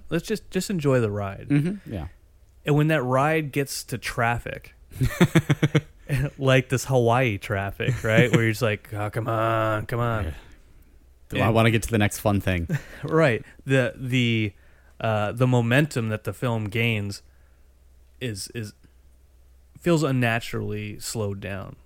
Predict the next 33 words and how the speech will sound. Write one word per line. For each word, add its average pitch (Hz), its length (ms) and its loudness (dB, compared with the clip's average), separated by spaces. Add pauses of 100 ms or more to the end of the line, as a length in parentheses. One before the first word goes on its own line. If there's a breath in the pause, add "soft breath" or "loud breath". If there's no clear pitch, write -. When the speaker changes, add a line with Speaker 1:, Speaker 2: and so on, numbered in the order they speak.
(120)
Speaker 2:
Yeah, 156 280 4
Speaker 1:
by, 143 40 -6
by 120 220 0
Speaker 2:
yeah, 117 120 4
Speaker 1:
this, 117 140 -2
Speaker 2:
no, 110 100 -2
Speaker 1:
this 110 220 0
Speaker 2:
I'll, - 80 0
Speaker 1:
lull - 80 6
in 107 60 0
the 101 60 2
Speaker 2:
I'll, 95 80 0
Speaker 1:
middle. 101 300 -6
Speaker 2:
I'll 160 120 6
agree 113 240 2
with 101 140 0
you 101 140 4
there. 98 400 2
Um, 101 480 0 (800 soft breath)
the 107 160 -2
slower 120 420 0
parts 113 280 -2
in 113 80 -2
this 107 140 -4
movie 104 560 -2
are 92 540 -4 (1200)
significantly 95 600 -4
slower 90 480 0
than 87 140 -2
some 92 160 -4
of 90 60 -2
the 80 60 -6
action 82 360 -6